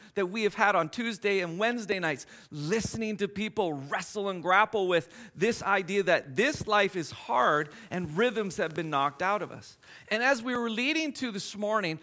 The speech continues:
I quickly realized again that today is more countercultural than I actually thought it was gonna be in this message that we are gonna talk about. I mean, we are familiar with the, with the image of a,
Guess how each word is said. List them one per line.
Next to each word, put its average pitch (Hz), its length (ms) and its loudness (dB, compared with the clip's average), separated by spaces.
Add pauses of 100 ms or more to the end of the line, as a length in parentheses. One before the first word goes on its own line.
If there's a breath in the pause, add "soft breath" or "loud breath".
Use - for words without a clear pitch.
(180 loud breath)
I - 100 0
quickly 277 460 -4
realized 233 640 2
again 214 380 0
that 202 180 -2
today 247 520 2
is 220 360 -4
more 240 360 2 (100)
countercultural 254 960 0
than 208 140 2
I 208 140 4
actually 214 440 2
thought 226 300 8
it 156 80 -6
was 175 160 -4
gonna 214 200 -2
be 170 320 0 (280 loud breath)
in 214 180 -2
this 202 240 -4
message 185 400 -4
that 165 160 -6
we 196 140 0
are 196 60 0
gonna 190 140 -4
talk 196 300 4
about. 123 300 -2 (320 loud breath)
I - 20 -6
mean, 220 240 -4
we 262 160 0
are 240 80 6
familiar 226 640 0
with 208 220 -2
the, 175 240 -2
with 175 180 -4
the - 180 -4
image 240 300 2
of 165 160 0
a, 151 140 -2